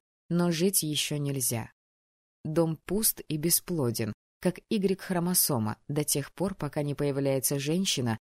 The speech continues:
потому что именно женщина решает, каким ему быть, наполняет запахами и цветом, расставляет посуду на полках, вешает шторы, стелит кровати и разбивает сад.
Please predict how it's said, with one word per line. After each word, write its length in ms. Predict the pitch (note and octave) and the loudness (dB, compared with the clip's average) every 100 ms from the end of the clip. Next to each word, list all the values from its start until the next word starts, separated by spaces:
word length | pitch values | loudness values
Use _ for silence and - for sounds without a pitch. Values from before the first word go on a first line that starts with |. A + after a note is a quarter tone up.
| _ - | _ -6
потому 260 | F#3 G3 G3 | 0 2 2
что 200 | - F#3+ | 0 -2
именно 420 | F#3 F#3 F3+ F3 | 2 2 2 0
женщина 580 | E3 F3+ B2+ - B2 B2+ | 0 0 0 0 0 0
решает, 560 | B2+ - F#3+ E3+ - | 0 0 -2 -4 -4
каким 440 | - B2+ - E3 E3+ | -6 -6 -4 -2 -2
ему 340 | C3+ B2+ B2 | 0 0 -2
быть, 420 | A#2+ A2+ - - _ _ - | -2 -4 -2 -4 _ _ -6
наполняет 640 | D#3+ - F3+ F#3+ A3 F#3+ | -4 0 2 4 4 4
запахами 600 | - G3 G#3 E3+ D3 C3 A#2+ | 2 2 0 -4 -2 0 0
и 140 | C3 | 0
цветом, 560 | - B2+ C3 D#3+ C#3+ C#3 _ _ - | 0 2 0 -2 -4 -6 _ _ 0
расставляет 600 | F3+ - G3 G3 G#3 - | 2 4 4 4 0 0
посуду 500 | E3+ - C#3 D3+ D3+ | 2 2 4 2 2
на 120 | D3+ | -2
полках, 480 | - D3 C#3 C#3 C3+ | 0 0 2 0 0
вешает 460 | D3 G#3+ - C#3+ B2 | 2 2 2 0 0
шторы, 540 | - - C#3 C#3+ C3+ - - - | -2 0 0 2 -2 -6 -16 -4
стелит 420 | - G#3+ G#3 F#3+ | 0 4 4 2
кровати 520 | F3+ F3+ G3 A3 - | 2 2 2 2 2
и 200 | D3+ D#3 | 2 2
разбивает 580 | D3 D3 C#3+ C#3+ E3 C#3 | 2 2 0 0 0 2
сад. 480 | - A#2 A2 - | 2 2 0 -6